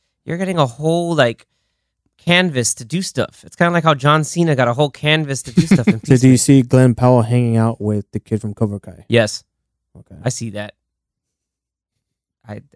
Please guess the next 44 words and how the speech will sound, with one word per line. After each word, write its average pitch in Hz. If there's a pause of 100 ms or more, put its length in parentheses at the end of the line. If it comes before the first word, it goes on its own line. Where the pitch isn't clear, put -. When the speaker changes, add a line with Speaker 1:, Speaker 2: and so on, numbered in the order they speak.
Speaker 1:
well, 127
'cause, 139
well, 196
then 196
again, 185
it 165
was 180
Ted 160
Kord 123
that 113
he 120
hung 113
out 104
with, 107
so 113
maybe 127
there'll 156
Speaker 2:
Right. -
Speaker 1:
be 156
more, 151
like, 131 (380)
whoever 143
they 147
get 147
for 143
Te-, -
uh, 123 (120)
that 117
they 123
talk 131
about 127
Ted 127
Kord 131
in 107
the 107
movie, 120
then 117
they 113
bring 117
him 131
in 113
for, 107
like, 104 (540)
random 117